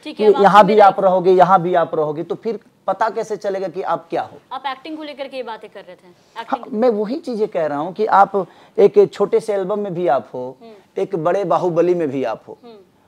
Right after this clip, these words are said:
Speaker 2: और फिर बाहुबली करने के बाद आप छोटे एल्बम में आओगे, तो छोटे एल्बम में जब आओगे तो फिर बाहुबली आपको कहाँ से मिलेगी?
Speaker 1: ठीक है, अब
Speaker 2: मेरा
Speaker 1: मेरा,
Speaker 2: मानना वहाँ था।
Speaker 1: ठीक है, अब मेरा इसी से सवाल है कि अभी थोड़ी देर पहले आपने कहा हमें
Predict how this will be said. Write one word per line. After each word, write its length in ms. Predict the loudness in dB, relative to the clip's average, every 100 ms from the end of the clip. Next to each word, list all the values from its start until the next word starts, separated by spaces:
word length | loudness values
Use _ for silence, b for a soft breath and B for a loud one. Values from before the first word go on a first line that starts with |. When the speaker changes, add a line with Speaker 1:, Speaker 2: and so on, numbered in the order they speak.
| _
Speaker 2:
और 120 | -4 -2
फिर 180 | -2
बाहुबली 500 | 0 0 0 -2 -2
करने 260 | 0 -2 -2
के 80 | -2
बाद 200 | 0 -2
आप 120 | -6
छोटे 240 | -8 -4
एल्बम 220 | -4 -4 -8
में 120 | -6
आओगे, 240 | -6 -6
तो 120 | -8
छोटे 260 | -6 -4 0
एल्बम 240 | 0 -2
में 80 | -8
जब 180 | -8 -2
आओगे 260 | -2 -2 -8
तो 100 | -8
फिर 160 | -8
बाहुबली 400 | -6 -6 -6 -6
आपको 200 | -8 -10
कहाँ 180 | -14 -14
से 100 | -16
मिलेगी? 280 | _ _ _
Speaker 1:
ठीक 160 | -14 -10
है, 60 |
अब 160 | -8 -8
Speaker 2:
मेरा 80 | -8
Speaker 1:
मेरा, 240 | -8 -8
Speaker 2:
मानना 160 | -8 -8
वहाँ 200 | -10 -14
था। 300 | -16 -20 -18
Speaker 1:
ठीक 180 | -16 -10
है, 60 | -8
अब 60 |
मेरा 240 | -6 -6 -6
इसी 240 | -8 -12
से 100 | -12
सवाल 340 | -12 -10 -10
है 100 | -12
कि 80 | -14
अभी 120 | -14
थोड़ी 260 | -14 -14 -12
देर 140 | -12
पहले 300 | -8 -8 -6
आपने 320 | -8 -8 -12 -16
कहा 220 | -14 -14
हमें 340 | -16 -20 -20